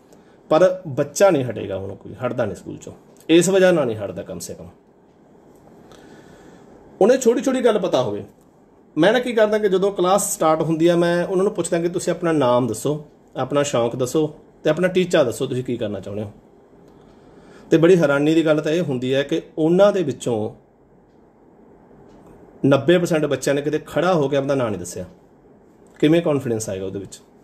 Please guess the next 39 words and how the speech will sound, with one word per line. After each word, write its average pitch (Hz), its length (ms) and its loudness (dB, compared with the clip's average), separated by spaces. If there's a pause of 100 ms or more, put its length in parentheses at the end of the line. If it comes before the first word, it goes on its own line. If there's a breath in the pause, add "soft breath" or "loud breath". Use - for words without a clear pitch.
(920 loud breath)
ਉਹਨਾਂ 170 200 6
ਨੇ 208 80 2
ਕਿਤੇ 185 200 2
ਇਹ 190 60 6
ਨਹੀਂ 190 100 2
ਦੱਸਿਆ 170 200 0
ਕਿ 190 80 -2
ਮੇਰਾ 170 180 0
ਸ਼ੌਂਕ 131 300 -4
ਆ। 113 300 -6 (640)
ਫਿਰ 135 100 -2
ਅਧਿਆਪਕ 156 360 0
ਨੂੰ 156 120 0
ਕਿੱਥੇ 165 200 -4
ਪਤਾ 147 180 0
ਲੱਗ 117 140 -4
ਜਾਏਗਾ 104 240 -2
ਕਿ 107 120 -6
ਉਹਦਾ 113 120 -2
ਸ਼ੌਂਕ 104 260 -10
ਆ? 104 140 -6 (1400)
ਉਹ 156 100 4
ਦੱਸਣਾ, 175 260 2 (160)
ਉਹ 185 220 4
ਉਹਨਾਂ 190 180 0
ਦਾ 202 60 -6
ਪੁੱਛਣਾ 165 340 -4
ਬਣਦਾ 123 300 0
ਕਿ 123 100 -6
"ਤੂੰ 139 120 -4
ਦੱਸ, - 240 -2
ਤੂੰ 147 140 -2
ਆਪਣੇ 139 220 0
ਬਾਰੇ 135 160 2
ਦੱਸ, 113 240 -6
ਜੋ 117 160 -2
ਕੁਛ 113 180 -8
ਦੱਸਣਾ 120 280 -4
ਚਾਹੁੰਦਾ।" 104 340 -6